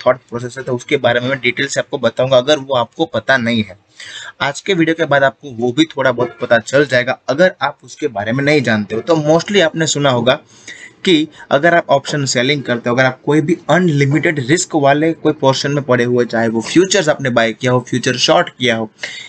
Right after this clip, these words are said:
या फिर आपने option को sell किया हो, ये तीन चीज़ें हैं जहाँ पे आप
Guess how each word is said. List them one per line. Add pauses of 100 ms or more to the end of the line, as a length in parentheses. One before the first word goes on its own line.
(140)
या
फिर (120)
आपने (1300)
option
को
sell
किया
हो,
ये
तीन
चीज़ें
हैं
जहाँ
पे
आप